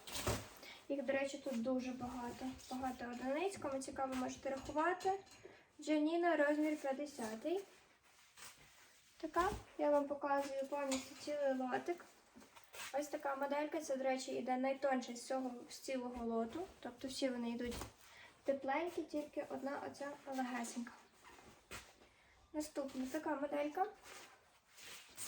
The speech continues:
Жіноча. Наступна. Так, розмір не бачу. Такий класний смарагдовий колір.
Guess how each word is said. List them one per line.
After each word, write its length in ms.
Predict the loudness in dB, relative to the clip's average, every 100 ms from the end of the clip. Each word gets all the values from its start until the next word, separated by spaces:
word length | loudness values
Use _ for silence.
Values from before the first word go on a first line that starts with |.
| -8 -10 -12 -12 -6 -4 -4 0
Жіноча. 680 | 4 6 8 8 6 4 0 -2 -10 -18 -20 -20 -20 -20 -20 -20 _ _ _ -20 -20 -20 -8
Наступна. 800 | -2 -2 -2 -2 0 0 -2 -2 -4 -12 _ _ _ _ _ _ _ _ _ _ -6
Так, 260 | -4 -2
розмір 440 | 0 0 0 -4 -4
не 120 | -4
бачу. 400 | -2 -4 -4 -4 -6 -12 _ -20 -20 _ _ _ -20 -20 _ -20 -20 -20
Такий 260 | -16 -10 -8 0
класний 460 | 2 2 0 -2
смарагдовий 760 | -2 0 4 6 6 4 2 -2
колір. 460 | -4 -4 0 0